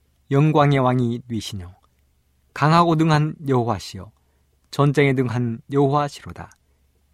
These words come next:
문들아, 너희 머리를 들지어다. 영원한 문들아, 들릴지어다.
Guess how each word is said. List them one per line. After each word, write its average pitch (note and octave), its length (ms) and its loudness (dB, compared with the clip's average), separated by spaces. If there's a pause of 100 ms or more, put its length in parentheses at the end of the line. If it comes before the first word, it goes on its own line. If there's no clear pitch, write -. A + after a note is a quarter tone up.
문들아, A2+ 500 -4 (520)
너희 D#3+ 340 2
머리를 D#3 460 2
들지어다. F#2 680 -6 (680)
영원한 F3 500 4
문들아, B2 520 -2 (500)
들릴지어다. A2 760 -4